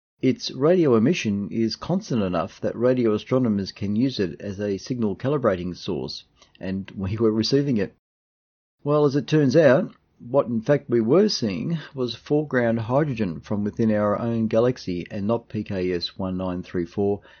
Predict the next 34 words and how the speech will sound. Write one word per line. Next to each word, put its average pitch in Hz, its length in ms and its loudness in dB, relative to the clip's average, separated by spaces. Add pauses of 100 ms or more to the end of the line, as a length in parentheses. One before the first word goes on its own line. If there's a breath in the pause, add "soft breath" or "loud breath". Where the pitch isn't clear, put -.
(180 soft breath)
dash 98 360 -8
six - 340 -10
three 92 300 -8
eight. 101 260 -4 (640)
In 101 140 -2
fact, 101 320 -4
any 131 260 4
hydrogen 98 640 -2
signal 117 380 0
from 135 320 2
that 107 200 -2
radio 90 360 -4
galaxy 92 560 -6
is 92 100 -6
sufficiently 95 560 -6
redshifted 98 680 -2 (340 loud breath)
that 95 200 -4
it 90 180 -8
would 95 160 -6 (140)
be 98 120 -4
detected 107 840 -4
around 92 360 -2
one 107 180 0
point 98 280 -6
two 170 200 2
gigahertz, 90 640 -4 (280 soft breath)
so 90 200 -10
therefore 104 500 0
outside 95 440 -4
the 87 80 -6
bandwidth 98 500 -4
of 87 100 -10
our 87 160 -2
spectrometer. 90 760 -4